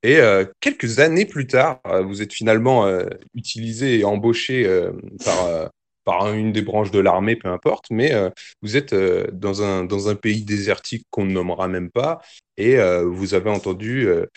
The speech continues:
le fait qu'il y ait un fou furieux qui, un fou furieux qui ait placé, euh, une bombe, cette fois-ci votre première vraie bombe,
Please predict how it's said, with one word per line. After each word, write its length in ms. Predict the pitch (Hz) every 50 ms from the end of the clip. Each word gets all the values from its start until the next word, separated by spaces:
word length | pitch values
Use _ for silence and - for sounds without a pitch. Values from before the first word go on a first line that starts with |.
| - - _ _
le 120 | - 101 95
fait 260 | - 113 120 120 -
qu'il 180 | - - 95 90
y 140 | 90 101 107
ait 60 | 107
un 160 | 98 90 92
fou 160 | - - 104
furieux 460 | - - - 98 92 95 104 117 120
qui, 180 | 117 - 104 - - - - -
un 80 | 117 101
fou 160 | - - 123 -
furieux 340 | - - 104 101 104 127
qui 160 | 131 - - 92
ait 60 | -
placé, 400 | - 98 98 - - 123 123 123
euh, 260 | 107 92 87 82 90 95
une 180 | 104 104 98
bombe, 320 | 95 113 139 170 156 - -
cette 180 | - 104 95
fois-ci 220 | - 107 - - 120
votre 160 | 98 - -
première 400 | - - 113 120 123 110 95 90
vraie 320 | 98 98 98 113 120 117
bombe, 420 | 113 104 101 127 160 135 104 -